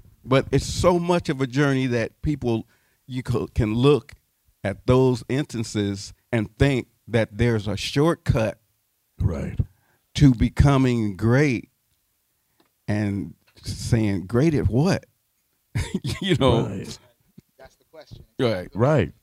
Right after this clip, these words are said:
Speaker 2: Right. And, and then what happens, they see so much of it on television, in media. So they think, "Oh, okay, if I do that,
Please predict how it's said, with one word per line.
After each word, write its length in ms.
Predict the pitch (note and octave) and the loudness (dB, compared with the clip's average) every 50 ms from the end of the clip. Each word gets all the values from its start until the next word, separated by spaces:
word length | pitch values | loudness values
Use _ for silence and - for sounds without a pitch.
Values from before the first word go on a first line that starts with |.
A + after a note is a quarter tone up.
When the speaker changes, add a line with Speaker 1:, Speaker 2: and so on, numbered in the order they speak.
| _ _ - - _ _ _ _ | _ _ -20 -20 _ _ _ _
Speaker 2:
Right. 260 | - B2 A#2+ F#2+ - - _ _ _ _ _ _ - | 2 2 2 0 -2 -6 _ _ _ _ _ _ -6
And, 80 | A2+ - _ _ _ - | -6 -6 _ _ _ -2
and 100 | A#2 A#2 | 2 2
then 100 | B2 A#2 | 2 2
what 80 | A2 G#2+ | 2 2
happens, 380 | A#2 C#3+ D#3 - - A#2+ G2 F2+ | 4 6 6 8 8 8 6 6
they 100 | A2 G#2+ | 6 6
see 240 | - - - C#3 B2 | 6 4 4 4 2
so 220 | - - - B2 A2+ | 4 6 6 6 6
much 340 | G2+ G#2+ B2+ C3 - - | 4 4 2 2 0 -2
of 160 | - G2 - - | -4 -2 0 0
it 120 | F2+ - - _ _ - - - - - - - - - _ _ _ - - - - - - _ _ _ - - - - - - | -2 -2 -4 _ _ -20 -20 -20 -20 -20 -20 -20 -20 -20 _ _ _ -20 -20 -20 -20 -20 -20 _ _ _ -20 -20 -20 -10 -2 0
on 120 | G#2 F#2+ - | 2 2 4
television, 640 | - C3+ C#3 C3 A2 F2+ F2+ D#2+ D2 - - - - _ _ _ _ _ _ _ _ _ - | 4 4 4 4 2 0 -2 -4 -6 -8 -12 -16 -20 _ _ _ _ _ _ _ _ _ -2
in 180 | G#2 F#2+ F#2 G2+ | -2 0 2 2
media. 480 | B2 C#3 C#3+ B2 F#2 - - - - _ _ - - _ _ _ _ _ _ _ - | 0 0 0 -2 -4 -6 -8 -12 -16 _ _ -20 -20 _ _ _ _ _ _ _ -16
So 160 | - - A2 G#2 | -8 -4 -2 2
they 120 | A2 A#2 | 2 2
think, 280 | A#2 - C3 B2 G#2+ - | 0 0 -2 -4 -4 -2
"Oh, 220 | - G#2+ G#2 G2+ A2+ | 0 2 4 4 4
okay, 200 | - - A#2+ G#2 | 4 2 -2 -4
if 120 | - - | -2 -2
I 100 | A#2+ A2+ | -2 -2
do 200 | G#2 G2 A#2+ A2+ | 0 0 -2 0
that, 300 | G#2 B2+ B2 A2 F#2+ - | 0 -2 -2 -4 -6 -8